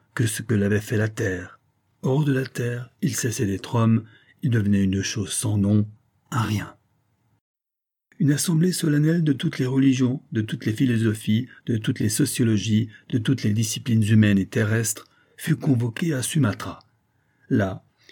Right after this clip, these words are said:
dans un temple fait de monolithes de ciment, fut instauré le culte d'ici-bas. Une statue faite de tous les métaux qui entrent dans la composition de notre globe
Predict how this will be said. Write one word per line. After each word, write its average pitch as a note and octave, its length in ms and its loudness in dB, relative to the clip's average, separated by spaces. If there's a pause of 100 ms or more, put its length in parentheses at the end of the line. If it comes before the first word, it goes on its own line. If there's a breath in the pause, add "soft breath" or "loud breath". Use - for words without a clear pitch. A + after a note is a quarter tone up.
(180 soft breath)
dans G#2 160 -4
un G2 80 -2
temple C3 460 -2
fait G#2+ 200 -2
de G2+ 80 2
monolithes G#2 560 4
de A2 80 0
ciment, A2+ 480 0 (360 soft breath)
fut - 240 -6
instauré D#3 480 0
le C3+ 160 0
culte E3 400 0
d'ici-bas. A2+ 680 -2 (540)
Une G#2+ 220 -2
statue D#3 500 0 (240 loud breath)
faite - 440 -2
de A#2 60 -4
tous G#2+ 160 -2
les G#2 80 4
métaux A2 400 4
qui - 220 -6
entrent A#2+ 340 -2
dans F#2+ 100 -2
la F#2+ 100 -4
composition G#2 720 -2
de A2+ 100 2
notre G2 260 0
globe A2 460 2